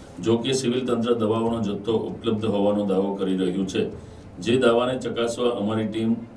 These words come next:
એક વૃદ્ધાના ઘરે પહોંચી હતી, જે નિરાધાર વૃદ્ધા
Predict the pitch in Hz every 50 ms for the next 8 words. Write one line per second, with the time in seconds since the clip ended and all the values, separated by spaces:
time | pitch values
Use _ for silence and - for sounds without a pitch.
0 | - 101 98 98 101 98 92 92 113 113 113 113 113 104 107 104 110 104 101 101
1 | 98 98 95 107 104 101 101 101 - - - - - - - - - - - 87
2 | 90 120 120 117 117 113 117 131 131 131 127 131 127 117 110 104 101 113 117 -
3 | -